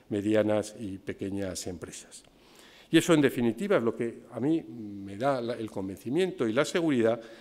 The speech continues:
de que nosotros tenemos una historia de crecimiento por delante. Es más, realmente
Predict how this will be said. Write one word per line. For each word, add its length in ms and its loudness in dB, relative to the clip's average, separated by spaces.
de 180 2
que 280 0
nosotros 520 -6
tenemos 460 -2
una 160 -2
historia 420 -2
de 100 -4
crecimiento 640 -4
por 200 -4
delante. 420 -12
Es 160 -4
más, 360 -2
realmente 720 0